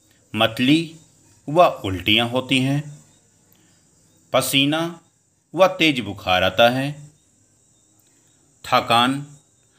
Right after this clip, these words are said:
व बदन दर्द होता है, कपकपी करके बुखार आती है या कपकपी छूटना व ठंड लगना जैसे लक्षण होते हैं।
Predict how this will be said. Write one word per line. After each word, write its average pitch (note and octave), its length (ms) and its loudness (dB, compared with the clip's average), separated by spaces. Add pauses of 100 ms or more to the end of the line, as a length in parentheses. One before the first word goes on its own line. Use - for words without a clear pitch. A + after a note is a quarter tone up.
(200)
व G3 160 0
बदन A#2 340 0
दर्द G2+ 240 -4
होता A#2 340 0
है, B2+ 160 -4 (1200)
कपकपी D3+ 460 2
करके F3+ 420 0 (520)
बुखार G2+ 360 -2
आती F#2+ 300 2
है B2 160 -2 (1040)
या F#3+ 140 0
कपकपी C#3 460 0
छूटना A#2 540 -2 (460)
व F3+ 120 2
ठंड B2 280 -2
लगना F2+ 320 -2
जैसे F2 320 -8
लक्षण G2+ 320 -4
होते A2+ 340 -4
हैं। F2+ 260 -14